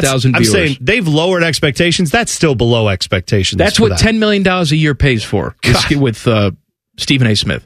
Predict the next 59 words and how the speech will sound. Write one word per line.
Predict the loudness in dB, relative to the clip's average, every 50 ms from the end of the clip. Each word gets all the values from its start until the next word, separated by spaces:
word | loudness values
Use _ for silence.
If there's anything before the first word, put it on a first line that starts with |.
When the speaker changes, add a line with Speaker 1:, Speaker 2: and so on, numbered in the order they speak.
| _ _ -2
Speaker 2:
Don't | 0 0
you | 0
think | 0 0 0
you | 0
just | 0 0 0 0
give | 0 0 2 2
the | 2 2 2
advertisers, | 0 0 0 0 0 0 2 2 2 2 2 2
all | 2 2
those | 0 0 0
people, | 0 0 0
like, | 2 2 2 2
"Hey, | 2 2
we'll | 2 2 0
just | 0 -2 -2 -2
give | -2 0 0 2 2
you, | 0 0 -2
we'll | -2 -4 -2 -2 0
give | 0 2 2
Speaker 1:
I | 2
don't |
Speaker 2:
your | 2 2
Speaker 1:
know. | 2
Speaker 2:
customers | 0 0 0 0 0 0 0 2
ten | 2 2 2
million | 2 2 2 2 2
dollars | 2 2 0 0 -2 0
to | 0
go | 0 0 0
buy | 0 0 0 0
your | 0 0
<laughs> |
products"? | 0 0 0 2 2 2 0 0 -2 -2 -2 0
How | 0
about | -2 0 0 -2 -2 -4
that? | -6 -8 -8 -6 -8 -4
Speaker 1:
Four | 0 0 2 2 2
hundred | 2 2 2 0 0
forty-eight | 0 0 0 0 2 0 0 0 0
thousand | 0 0 0 0 0 0
viewers | 0 0 0 0 0 -2 -4
First | -2 -2 0 0 0 0 0
Take. | 0 2 2 0 -2 -2 -2
Undisputed | -2 0 0 0 0 0 0 0 0 0 0 0 0
on | 0 2 2
that | 0 0 0 -2 0
day, | 0 2 2 2 0
one | 0 0 0 0 2 2 2
hundred | 2 2 2 2 0 0 0
and | -2 -2
thirty-one | -2 -2 0 0 0 0 2 2 2 2 0
thousand. | 0 0 0 0 0 -2 -4 -4 -2
Speaker 2:
Good. | 0 0 0 2
Speaker 1:
So | 2 0 0 0
not | 0 0 0 0 -2 -4
close. | -4 -4 -4 -4 -6 -8 -8
Speaker 2:
God. | -2 2 2 2 2 2 0 -2 -2 -4 -4 -2
Speaker 1:
On | 0 2 2 2 2
Tuesday, | 2 2 2 2 2 0 -2 -2 -2 -2 -2 -2 -2 -2 -2 -2 -2